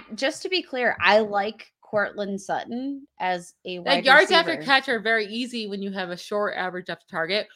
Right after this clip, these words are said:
Speaker 2: When you're the fourth highest average depth of target in the league in your career,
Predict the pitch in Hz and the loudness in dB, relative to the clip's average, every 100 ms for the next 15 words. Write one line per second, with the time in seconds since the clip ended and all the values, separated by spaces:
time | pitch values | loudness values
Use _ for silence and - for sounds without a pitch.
0 | _ - 202 208 208 196 180 180 _ 247 | _ -8 -2 0 0 -2 -4 -8 _ 0
1 | 240 233 233 - 247 262 233 214 214 - | 2 2 -4 0 4 4 2 -2 -4 -8
2 | 190 190 185 185 - - _ 185 180 170 | -4 -2 -4 -8 -12 -20 _ -6 -6 -8
3 | 196 170 175 - 214 254 254 247 277 269 | -4 -4 -4 -6 -6 -6 -6 -6 -4 -4
4 | 233 247 269 196 214 190 - 220 330 220 | -4 -6 -8 -6 -6 -6 -6 -2 0 2
5 | 226 | 2